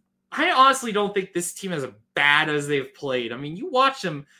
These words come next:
the pitching goes out and does its job every night. It's the offense that struggled a lot this year.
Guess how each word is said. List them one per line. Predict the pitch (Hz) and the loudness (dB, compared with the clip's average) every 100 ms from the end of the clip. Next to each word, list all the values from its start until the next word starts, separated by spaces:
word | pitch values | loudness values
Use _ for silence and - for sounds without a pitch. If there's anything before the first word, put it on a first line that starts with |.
| _ | _
the | 208 | -4
pitching | 214 294 285 320 | -4 -4 -6 -2
goes | 277 240 214 | 2 2 2
out | 185 185 | 0 0
and | 165 147 | -4 -6
does | 156 | -6
its | 165 - | -6 -12
job | 139 143 135 135 - | -8 -4 -2 -4 -6
every | 139 139 143 135 | -6 -6 -6 -8
night. | 127 120 143 _ _ _ | -8 -8 -8 _ _ _
It's | 220 214 | -8 -8
the | - 208 | -10 -12
offense | - 190 226 254 226 | -6 -4 -4 -4 -6
that | 180 143 | -6 -8
struggled | - - 127 131 165 | -10 -8 -8 -8 -6
a | |
lot | 175 185 190 | -4 -4 -6
this | 214 - | -8 -8
year. | 226 262 262 | -10 -14 -14